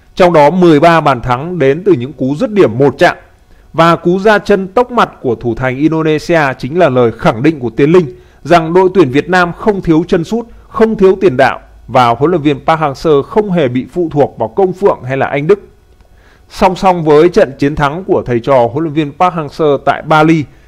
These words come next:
thì trên sân Thammasat, đội tuyển Thái Lan cũng có trận thắng cực kỳ ý nghĩa trước ông kẹ của bảng G, đó là U A E.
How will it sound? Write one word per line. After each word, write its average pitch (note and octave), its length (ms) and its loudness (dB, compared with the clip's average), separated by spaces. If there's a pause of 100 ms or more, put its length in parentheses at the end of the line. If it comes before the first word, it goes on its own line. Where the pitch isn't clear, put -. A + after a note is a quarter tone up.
thì D3+ 160 -2
trên F#3 280 0
sân F#3 340 -2
Thammasat, F3+ 580 -2 (240)
đội E3+ 200 -2
tuyển C#3 200 0
Thái B2 180 -4
Lan D#3 360 0
cũng D#3+ 120 -8
có D3+ 200 0
trận - 240 -6
thắng C3 280 -10
cực F3+ 180 2
kỳ C3+ 260 0
ý C#3 140 -4
nghĩa F3 300 -2
trước G#3 220 -6
ông E3 180 -2
kẹ D#3+ 300 0
của A#2 140 -8
bảng A2 260 -4
G, B2+ 60 0 (480)
đó B2 180 0
là E3+ 240 2
U E3 200 2
A D3+ 160 2
E. C#3+ 300 -4